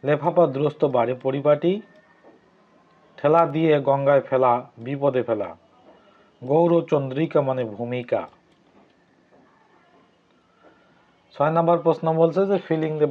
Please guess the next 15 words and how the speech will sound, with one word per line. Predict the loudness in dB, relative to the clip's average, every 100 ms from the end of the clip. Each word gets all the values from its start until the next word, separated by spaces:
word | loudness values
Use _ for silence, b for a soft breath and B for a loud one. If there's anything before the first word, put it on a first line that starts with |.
| 0
blank | 0 0 -2
with | 0 0
appropriate | 2 0 2 0 2
words। | 0 0 -2 -6 _ _ _ _ _ _ _ _ -2
What? | 2 2 0 -18 _ _ _ _ _ _ b b b b b 0
Please | 2 2 0
put | 0 2 0 -6 _ _ _ 0
off | 2 2 2
your | 2 2 -6 _ _ _ _ -10
shoes, | -2 0 0 -8 -20 _ _ -2
off | 0 0 2
your | 2 2 -2 _ _ -6
shoes। | 0 0 -2 _ b b b b b b -2
He | 2 4
is | 2